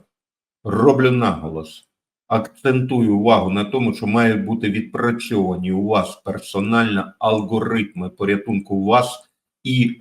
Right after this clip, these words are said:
членів вашої родини. Використовуйте хоча б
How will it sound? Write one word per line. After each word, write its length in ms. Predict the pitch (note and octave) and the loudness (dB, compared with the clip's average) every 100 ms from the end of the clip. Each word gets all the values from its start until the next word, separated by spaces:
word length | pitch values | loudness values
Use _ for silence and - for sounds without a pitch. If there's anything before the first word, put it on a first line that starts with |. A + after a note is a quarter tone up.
| - | -14
членів 480 | - A2+ A2+ G#2+ G2 | -4 0 2 2 2
вашої 420 | G2+ G2+ - F#2+ | 2 0 0 0
родини. 480 | F#2+ E2 F2+ F2 E2 _ | 0 -2 -6 -8 -14 _
Використовуйте 920 | F2 G2+ - G2+ G2 - G2+ F#2+ F#2+ | -6 -4 -2 -2 -2 -4 -2 -2 -4
хоча 360 | E2+ F#2 - F#2+ | -10 -14 -10 -6
б 220 | F2+ - | -6 -8